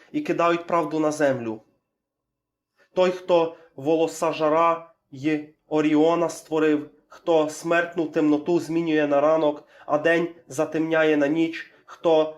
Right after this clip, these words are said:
прикликує воду морську й виливає її на поверхню землі.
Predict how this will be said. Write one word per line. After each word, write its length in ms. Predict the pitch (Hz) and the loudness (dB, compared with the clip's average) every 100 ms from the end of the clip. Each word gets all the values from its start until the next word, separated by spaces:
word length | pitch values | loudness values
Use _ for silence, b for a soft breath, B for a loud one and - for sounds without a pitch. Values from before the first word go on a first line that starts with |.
| - - | -14 -6
прикликує 600 | 160 160 180 175 170 156 | -6 -2 -2 0 0 0
воду 560 | 151 170 156 156 151 | 2 0 2 0 -2
морську 440 | 151 151 - - 165 | -4 -4 -4 -4 -4
й 80 | 147 | 0
виливає 840 | 151 151 147 160 160 156 151 - | 0 2 2 2 2 0 -2 -10
її 300 | 139 156 165 | -8 -4 -2
на 100 | 160 | -2
поверхню 500 | 147 156 156 156 165 | -2 0 0 -2 -6
землі. 480 | 139 151 151 123 | -2 -2 0 -4